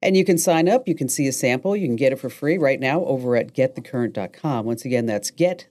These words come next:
the current dot com. And joining us this week on Tech Refresh, as always, we have our amazing Ali Seligman, our content queen and crypto gal.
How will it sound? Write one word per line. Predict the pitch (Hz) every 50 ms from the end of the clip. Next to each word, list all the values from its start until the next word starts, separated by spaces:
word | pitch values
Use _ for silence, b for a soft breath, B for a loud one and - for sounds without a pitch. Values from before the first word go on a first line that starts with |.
| _
the | - 185
current | 170 - - 151 127 123 127 123 123 - - - - _ _ _
dot | - 113 110 107 -
com. | _ - 120 113 110 107 - - _ B B B B B B B B
And | 170 170
joining | 156 196 214 220 220 214 214
us | 202 196 202
this | 214 220 220 -
week | 226 262 262 -
on | 214 180 180
Tech | - 190 170 165
Refresh, | 165 156 - 180 170 247 247 - -
as | 156 156 156 151 160
always, | 147 151 190 240 233 -
we | 185
have | 175 175 180 170 170 -
our | 175 175 175 -
amazing | - 185 185 190 190 190 196 208 196 - 208 208 208 208 -
Ali | - 180 180 180 180 180
Seligman, | 175 - - 180 165 170 175 190 208 220 220
our | - 156
content | - - 170 165 165 170 - 165 - -
queen | - 175 170 180 190
and | 160 147 -
crypto | 175 - - 180 175 170
gal. | 165 170 160 160 180 226 240